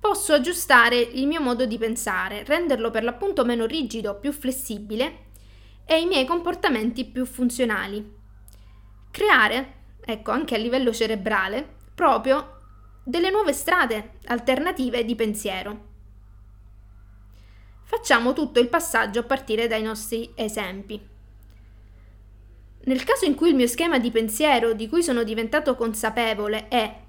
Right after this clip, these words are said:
"Ho paura di mostrare i miei sentimenti perché ho imparato che è pericoloso, che non posso mostrare i miei sentimenti se voglio essere amato e accettato. Quindi,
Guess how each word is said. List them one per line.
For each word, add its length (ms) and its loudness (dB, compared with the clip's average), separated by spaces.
"Ho 220 4
paura 380 6
di 120 0
mostrare 400 0
i 60 2
miei 180 4
sentimenti 720 -4
perché 300 -2
ho 60 2
imparato 580 -2
che 140 4
è 100 -2
pericoloso, 720 -2
che 80 -6
non 160 -4
posso 300 0
mostrare 400 -2
i 60 0
miei 140 -4
sentimenti 760 -4
se 140 -2
voglio 280 2
essere 320 -2
amato 360 0
e 60 -4
accettato. 720 -12
Quindi, 500 -2